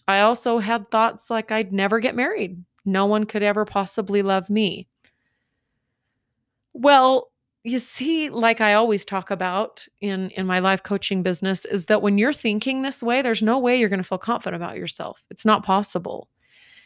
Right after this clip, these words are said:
And so when we're feeling like a loser and we're feeling hopeless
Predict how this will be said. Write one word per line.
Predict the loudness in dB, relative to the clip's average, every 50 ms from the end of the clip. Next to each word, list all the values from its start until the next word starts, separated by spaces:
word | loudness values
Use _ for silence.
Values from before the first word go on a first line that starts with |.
| _ _ _ _ _ _ _ _ _ 2
And | 4 6 6 6
so | 6 6 8 8 8
when | 6 6 4 4 4 4 4 2
we're | 2 2 0
feeling | -2 -2 0 0 0 2 2 0 0 2 0 -2 -2 -4 -8 _ -6
like | -2 -2 -2 0 0
a | 0 0
loser | 2 2 0 0 -2 -2 -4 -4 -4 -6 -8 -8
and | -8 -6
we're | -6 -6
feeling | -6 -4 -4 -2 -2 0 -2 -2
hopeless | 0 0 0 0 0 -2 -4 -4 -4 -4 -4 -6 -8 -10